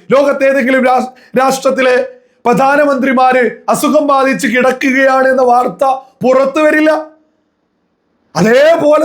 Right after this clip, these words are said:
തന്നെയാണ് നമ്മുടെ രാജ്യത്തെ രാഷ്ട്രപതിയെയൊന്നും ഒരാൾ പോലും അപമാനിക്കാൻ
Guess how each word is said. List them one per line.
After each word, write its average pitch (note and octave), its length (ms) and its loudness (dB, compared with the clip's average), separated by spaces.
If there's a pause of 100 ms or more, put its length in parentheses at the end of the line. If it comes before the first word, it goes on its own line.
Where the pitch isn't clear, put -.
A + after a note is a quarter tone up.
തന്നെയാണ് D4+ 300 2
നമ്മുടെ C4+ 360 0
രാജ്യത്തെ B3 540 -2
രാഷ്ട്രപതിയെയൊന്നും A#3+ 1000 0 (400)
ഒരാൾ A#3+ 440 0
പോലും A#3 340 0 (140)
അപമാനിക്കാൻ A#3+ 760 -2